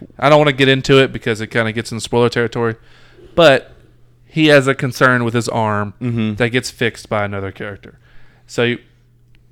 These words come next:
Speaker 1: if they want to go that route with Jorah and have him replace that character, which would be in the same vicinity,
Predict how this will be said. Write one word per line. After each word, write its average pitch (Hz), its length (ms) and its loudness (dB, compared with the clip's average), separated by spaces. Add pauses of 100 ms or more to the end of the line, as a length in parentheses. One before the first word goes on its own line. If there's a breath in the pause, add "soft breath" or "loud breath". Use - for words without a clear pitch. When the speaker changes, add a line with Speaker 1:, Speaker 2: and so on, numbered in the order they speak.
(100)
Speaker 1:
if 165 340 2
they 131 120 4
want 131 220 2
to 120 60 0
go 151 400 4
that 143 260 4
route 120 300 4
with 117 160 -4
Jorah 131 500 2
and 117 180 -6
have 143 460 0
him 135 500 0 (320)
replace 151 540 -2
that 120 220 -6
character, 110 460 -6 (680)
which 170 200 2
would 165 160 0
be 202 120 2
in 202 80 -2
the 170 60 -2
same 160 380 -2
vicinity, 120 640 -4